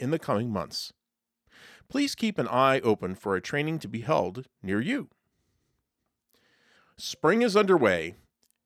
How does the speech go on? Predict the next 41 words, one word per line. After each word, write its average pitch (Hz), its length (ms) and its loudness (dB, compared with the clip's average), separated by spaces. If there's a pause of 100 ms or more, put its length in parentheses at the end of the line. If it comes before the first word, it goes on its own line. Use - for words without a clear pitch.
(120)
and 104 140 -2
G 190 220 0
O 180 100 6
A 160 140 6
is 117 120 4
getting 104 300 0
lots 139 260 2
of 135 120 -6
invites 92 420 -2
to - 100 -14
speak - 320 -6
around 101 220 2
the 104 80 -4
state. - 460 -8 (720)
I 208 100 0
will 254 140 0
be 190 100 2
speaking 143 420 0
at 101 160 0
two 233 300 -2
free 220 440 -4
P 170 280 -2
A 147 160 2
events, 110 540 -2 (260)
one 110 240 2
in 117 140 0
Indiana 147 480 0
County 104 360 0
on 123 160 0
Friday, 113 460 0
April 117 240 -4
sixteenth, - 640 -8 (480)
and 151 140 0
the 185 80 6
other 226 220 4
in 143 180 -4
Cumberland 170 420 -2
County 90 360 -6
on 107 400 -2 (260)
May 87 220 -4
nineteenth. 139 420 -8